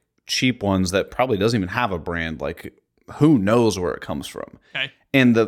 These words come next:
Speaker 1: the magnetic bits always, always fall out after
Speaker 2: Yes.
Speaker 1: every single screw that I drive.
Speaker 2: Yep.
Speaker 1: Then I was like, "All right, screw this. I'm gonna go buy a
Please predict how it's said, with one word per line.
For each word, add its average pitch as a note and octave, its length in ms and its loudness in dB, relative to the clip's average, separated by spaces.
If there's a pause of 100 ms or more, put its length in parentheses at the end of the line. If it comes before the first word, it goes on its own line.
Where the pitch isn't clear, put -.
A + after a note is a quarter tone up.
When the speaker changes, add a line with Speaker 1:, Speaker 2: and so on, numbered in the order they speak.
Speaker 1:
the B2 120 2
magnetic B2+ 800 -2
bits A2+ 200 -2 (240)
always, G#2 800 2 (440)
always G#2 560 4
fall E2+ 260 -2
out G1+ 220 -6
after F#2+ 260 -6
Speaker 2:
Yes. E2+ 100 -6 (120)
Speaker 1:
every A2 340 0
single G2 280 -2
screw F#2 300 -8
that E2 120 -8
I G1+ 100 -2
drive. - 380 -10
Speaker 2:
Yep. - 80 -20 (300)
Speaker 1:
Then A2 680 0 (120)
I G#2+ 100 0
was G#2 160 0
like, F#2+ 160 -2
"All G#2 40 -2
right, G2+ 200 -4
screw C#3 420 0
this. - 400 -10 (1160)
I'm A2 120 2
gonna C3 140 2
go B2+ 160 2
buy F#2 560 -4 (720)
a E2+ 400 0